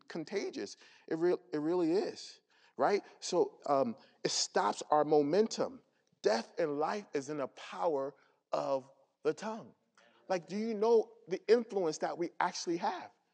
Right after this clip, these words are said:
Right? Death and life is in the power of the tongue. Like, you can, it could be two people sitting in church, right? Two people. One, um, is sweating, and the young, other one is really cold. So the person that's really cold said, "It's always cold in here.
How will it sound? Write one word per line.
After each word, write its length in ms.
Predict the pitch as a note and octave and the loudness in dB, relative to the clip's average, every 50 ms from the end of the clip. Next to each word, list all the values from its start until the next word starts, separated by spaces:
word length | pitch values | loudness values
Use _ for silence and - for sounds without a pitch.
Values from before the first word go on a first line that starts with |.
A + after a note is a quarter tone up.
| _ _ _ _ _ _ _ _ _ | _ _ _ _ _ _ _ _ _
Right? 260 | E3+ G3 G#3+ E3+ - C#3+ | 2 2 2 0 -2 0
Death 200 | F3+ F#3+ G3 - | 0 0 0 0
and 100 | F3 E3 | -2 0
life 220 | F#3 G3+ F#3+ F#3+ | 0 -2 -2 -4
is 80 | E3 D#3 | -6 -6
in 80 | E3+ | -6
the 60 | D#3+ D3+ | -6 -6
power 380 | - F#3+ F3 F3+ F3 E3+ D#3+ | -6 -4 -4 0 0 0 0
of 60 | D#3+ | -2
the 60 | D#3 - | -2 -4
tongue. 180 | B3+ G#3+ D#3+ | -4 -4 -2
Like, 220 | - F#3+ G3 - - | -4 -6 -8 -6 -6
you 120 | B3 B3 | -6 -2
can, 200 | - A#3+ G#3+ F#3 - - | 0 -2 -2 -2 -6 -4
it 60 | G3 | -2
could 120 | G#3 F#3 | 0 0
be 100 | F3 F3 | 0 -2
two 160 | E3 - A#3 | -2 -4 -4
people 400 | G#3 A#3+ A3 - - E3 E3 D#3 - | -4 -4 -6 -4 -2 -2 -2 -4 -6
sitting 260 | - - G3+ - - | -6 -6 -4 -4 -2
in 80 | F#3+ F3+ | -6 -2
church, 420 | - F#3 D3+ E3 - - - - _ _ _ _ _ _ _ _ _ | -2 -2 -2 -4 -6 -14 -20 -20 _ _ _ _ _ _ _ _ _
right? 240 | D3 C#3+ D#3+ F3 - - _ _ _ _ _ _ | -4 -2 -2 -4 -8 -16 _ _ _ _ _ _
Two 120 | - A3+ | -10 -8
people. 260 | G#3 G#3 E3 D3+ C#3+ | -8 -8 -8 -8 -8
One, 360 | C3+ D#3 F#3+ G#3+ G#3+ G#3 G3+ G3 - - - _ _ _ _ | -4 -2 0 0 0 0 -2 -8 -12 -20 -20 _ _ _ _
um, 280 | - D3 C#3+ C#3 C#3 - - _ | -2 -2 -2 -2 -6 -10 -8 _
is 80 | D3+ - | -6 -6
sweating, 420 | - - F#3 E3 D3 D3 E3 F#3+ - _ _ _ _ _ _ _ _ _ _ _ _ _ | 0 4 4 4 4 4 -2 -6 -12 _ _ _ _ _ _ _ _ _ _ _ _ _
and 80 | - E3 | -6 -2
the 60 | D#3 | 2
young, 260 | D#3+ G3 G#3 G3+ G3 G3 - - | 2 2 2 2 -2 -6 -4 2
other 160 | - G3+ G#3 G3 | 2 2 2 2
one 180 | F3+ E3+ D#3 | 0 -2 -2
is 140 | C#3+ C3 C3+ | -4 -4 -4
really 220 | D#3 E3+ E3 F3 | -2 -2 -2 -2
cold. 340 | F3 - F3 D3 D#3 F3+ F#3 - _ _ _ _ _ _ _ _ _ _ _ | -4 -4 -4 -4 -4 -6 -12 -16 _ _ _ _ _ _ _ _ _ _ _
So 80 | - | -4
the 60 | F3 E3 | -4 0
person 300 | - A3+ A#3 A3+ G3 F#3 | 0 0 0 0 -2 -6
that's 140 | E3 C3+ | -6 -4
really 200 | D3+ F3+ F#3 F3 | -2 -2 0 0
cold 300 | D#3 - G3+ F3 D#3+ D3 | -2 -2 -4 -4 -4 -4
said, 160 | - - C#3 F#3 | -6 -4 -2 -2
"It's 180 | A#3 F#3+ - | -2 -2 -4
always 600 | - - - - - C#3 A#2 A#2 - - - - _ | -10 -10 -8 -8 -10 -10 -12 -14 -14 -14 -18 -20 _
cold 320 | - - - - G#2+ G#2 | -10 -8 -8 -8 -10 -12
in 140 | G#2+ - F#3 | -14 -16 -14
here. 160 | F#3+ A2+ | -14 -14